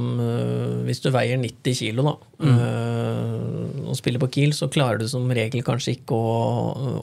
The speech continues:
Speaker 1: orke å sprinte mange nok sprinter i løpet av en kamp.
Speaker 2: Mm.
Speaker 1: Eh, og det, mens, eh, hvis du er, eh, syttifem kilo,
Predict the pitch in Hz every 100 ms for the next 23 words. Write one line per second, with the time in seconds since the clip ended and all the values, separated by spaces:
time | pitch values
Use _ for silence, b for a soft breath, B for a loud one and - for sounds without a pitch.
0 | 151 131 - - 120 - 131 110 - -
1 | 110 113 120 123 120 110 113 113 - 123
2 | - 110 107 107 113 127 127 - - -
3 | 147 120 120 _ _ 123 117 113 113 110
4 | 110 113 113 113 117 - 131 127 123 120
5 | 117 - 127 123 120 120 120 123 127 -
6 | 151 135 131 127 - 123 120 117 120 123
7 | 143 127 - 123 147 - 113 113 117 110
8 | 147